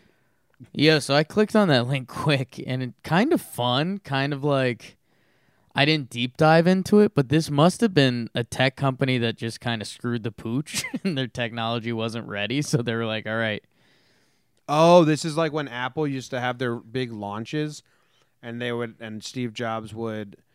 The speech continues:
Speaker 2: like, make a f-, call on his phone or do some sort of technology that wasn't actually ready yet, so they would fake it and have, like, a soundboard be doing it.
Speaker 1: Right.
Speaker 2: So they were like, "Yeah, okay, everyone's coming to see this robot. Oh, shit, it's not ready yet.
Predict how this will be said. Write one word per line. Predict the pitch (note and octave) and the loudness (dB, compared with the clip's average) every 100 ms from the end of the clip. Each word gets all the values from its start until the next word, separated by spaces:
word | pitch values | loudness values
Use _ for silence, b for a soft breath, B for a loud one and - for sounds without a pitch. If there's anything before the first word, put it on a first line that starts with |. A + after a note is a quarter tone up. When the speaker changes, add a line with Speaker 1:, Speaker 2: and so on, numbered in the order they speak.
| _ _ - | _ _ -14
Speaker 2:
like, | A2 - | -14 -10
make | A2 A2+ | -10 -10
a | A2 | -12
f-, | - A2 - | -14 -20 -10
call | A#2 A2+ A#2 | -6 -4 -4
on | A2 | -6
his | - | -10
phone | - G#2+ G#2+ A2+ A#2+ | -10 -8 -6 -6 -8
or | - G#2 | -10 -14
do | G2 B2+ | -8 -8
some | A#2 A#2+ A2 | -6 -8 -8
sort | A#2+ A#2 | -8 -8
of | - | -8
technology | A2+ A#2 G#2 A2+ A2+ | -10 -8 -8 -6 -8
that | G#2 | -10
wasn't | G2+ A2+ A2 A#2 - | -6 -6 -6 -10 -12
actually | G#2 G2+ - A#2 G#2+ | -14 -12 -10 -8 -8
ready | E2+ F#2 G2+ | -10 -12 -8
yet, | B2+ C#3 A2+ | -6 -6 -6
so | A2 | -8
they | G#2 | -8
would | G2 E2+ | -10 -12
fake | - G2+ G2+ D3 | -16 -14 -8 -6
it | D#3 _ _ _ _ - | -6 _ _ _ _ -10
and | A2+ | -6
have, | G#2+ | -6
like, | G2 | -6
a | |
soundboard | G2 - G2 G2 G#2+ A#2 B2 | -10 -10 -8 -8 -4 -4 -4
be | B2+ | -2
doing | C#3 C#3+ | -2 0
it. | D3 | 0
Speaker 1:
Right. | B2+ D3 G#2+ - - | 0 0 0 -6 -6
Speaker 2:
So | C#3+ | -2
they | C3 D3+ F3 | 2 2 4
were | |
like, | D3 B2 G#2+ | 4 4 2
"Yeah, | B2+ A#2+ G#2+ | 0 0 -4
okay, | G#2 A2 A#2 | -8 -8 -6
everyone's | A2 A#2+ A#2+ | -4 -2 -4
coming | - B2 A2+ | -2 -2 -2
to | |
see | G#2 A#2+ | -2 -4
this | G2+ | -4
robot. | G#2 G#2 A2 A2 G2 F#2 | -4 0 0 0 -4 -6
Oh, | G2 | -8
shit, | - A2 | -6 -6
it's | G2+ A2+ | -6 -8
not | G#2+ F#2+ | -8 -6
ready | G2+ G2+ | -8 -8
yet. | G2 F#2 | -8 -10